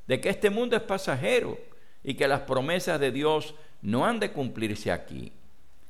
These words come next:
Ciertamente las cosas mejorarían mucho si, como nos dice Santiago en la segunda lectura, no existiera acepción de personas y todos fueran tratados por igual, sin importar raza ni condición social o económica.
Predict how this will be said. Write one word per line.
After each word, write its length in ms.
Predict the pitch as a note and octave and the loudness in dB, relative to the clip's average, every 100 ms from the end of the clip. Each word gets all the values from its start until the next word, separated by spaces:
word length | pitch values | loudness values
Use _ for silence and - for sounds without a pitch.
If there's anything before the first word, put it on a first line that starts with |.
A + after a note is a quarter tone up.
| - | -12
Ciertamente 920 | - - D#3 F3+ - - D#3 F3 - C#3+ | -8 4 6 6 4 0 0 -2 0 2
las 180 | B2+ | 2
cosas 420 | - D3+ E3+ E3+ C3+ | 2 4 4 4 2
mejorarían 720 | C3+ A#2+ A#2 A2+ D#3+ D3+ A#2+ | 2 4 4 4 4 2 2
mucho 440 | G#3+ C#4+ - E2 - - - - - | -2 -2 -6 -8 -8 -12 -12 -12 -6
si, 180 | - D3 | -2 0
como 260 | C#3 C3 | 2 2
nos 160 | B2 G#2+ | 2 2
dice 300 | D#3 E3+ D3+ | 0 0 0
Santiago 560 | C#3+ B2 G#2+ D3 D#3 | 0 0 2 2 2
en 80 | D3+ | 0
la 80 | C3 | 0
segunda 400 | - B2 D#3+ D#3 | 0 -2 2 2
lectura, 640 | A#2+ G2+ - G#3 A3 A#2+ - - - - | 2 -2 -2 -2 0 -2 -4 -12 -14 -6
no 120 | A#2 | 0
existiera 580 | D3+ - D3 - D3 D3+ | 0 0 -4 0 2 2
acepción 560 | D3 C3 - - D3+ D#3+ | 2 0 -2 -2 -2 0
de 100 | C#3+ | 0
personas 800 | A#2+ G#2 - D#3+ G3+ F3 D3+ - - - | 0 -4 2 2 4 0 -2 -8 -12 -6
y 140 | B2 B2 | -4 2
todos 320 | C3 D3 D3+ | 4 4 2
fueran 400 | C#3 D3+ D3+ D3 | 2 2 2 0
tratados 580 | C3 A#2 - D3 C#3+ C#3+ | 2 2 4 4 4 0
por 220 | B2+ A#2+ | -2 -2
igual, 500 | G#2 A2 F3 A3+ - - - - | 0 2 2 0 -6 -10 -12 -12
sin 260 | - - B2+ | -6 -2 0
importar 800 | B2 A#2 A#2 A2 - C3 B2 A#2+ | 0 0 -2 -4 0 2 2 2
raza 460 | C3+ C#3+ C3+ C3 | 2 2 0 -2
ni 120 | B2 A#2+ | -2 -2
condición 600 | B2 B2 A#2+ - C3+ C#3 | -4 -2 -4 -2 -4 -2
social 500 | B2 A#2+ A2+ B2+ A#2+ | -4 -4 0 2 2
o 60 | |
económica. 640 | A2+ - G#2 A2+ G#2 F#2+ - | 0 0 2 2 0 -2 -8